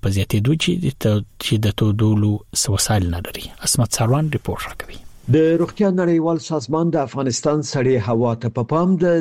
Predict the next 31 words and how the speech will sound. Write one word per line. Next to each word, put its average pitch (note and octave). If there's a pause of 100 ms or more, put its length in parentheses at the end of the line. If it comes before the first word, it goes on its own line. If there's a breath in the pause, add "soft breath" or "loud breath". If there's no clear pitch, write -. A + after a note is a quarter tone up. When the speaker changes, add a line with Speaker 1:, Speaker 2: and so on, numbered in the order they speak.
(100)
Speaker 2:
زیانګالو C3+
خلکو D3 (160)
د A2+
ساتنې D#3+ (600 loud breath)
او C3 (220)
روغتیا A2+
لپاره D3
لارښوونې A2
خپرې C3+
کړې A#2+
دي. G#2 (420 loud breath)
د -
دې G#3+ (100)
سازمان E3+
د D#3
افغانستان A#2+ (100)
څانګې F3 (120)
تر A#2+
دې A#2+ (100)
سرلیک G#2+
لاندې F3 (100)
چې F#3 (440 loud breath)
په C3+ (100)
سړه F3 (100)
هوا G#2+ (100)
کې A#2+ (120)
څه A3+ (100)
باید F3
وشي، C#3+ (440 soft breath)
یو B2+ (140)
لارښود E3